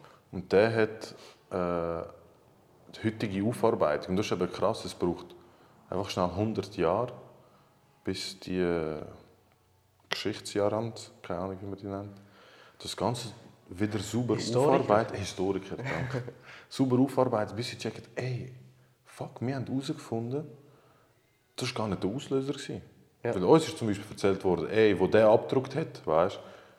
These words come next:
Speaker 1: dann hat, äh, Österreich-Ungarn Vergeltung wollen.
Speaker 2: Nein, die
Speaker 1: Weisst?
Speaker 2: haben ja alle schon einen Grund gesucht zum Krieg. Das
Speaker 1: Ja.
Speaker 2: ist nur, nur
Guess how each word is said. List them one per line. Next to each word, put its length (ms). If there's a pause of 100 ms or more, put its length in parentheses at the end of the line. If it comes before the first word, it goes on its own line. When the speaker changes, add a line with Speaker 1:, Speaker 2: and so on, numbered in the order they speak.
(160)
Speaker 1:
dann 320
hat, 320 (540)
äh, 320 (120)
Österreich-Ungarn 760
Vergeltung 580
wollen. 200 (300)
Speaker 2:
Nein, 160
die 60
Speaker 1:
Weisst? 100
Speaker 2:
haben 100
ja 120
alle 320
schon 200
einen 100
Grund 260
gesucht 400
zum 180
Krieg. 280
Das 100
Speaker 1:
Ja. 140
Speaker 2:
ist 80
nur, 100 (340)
nur 460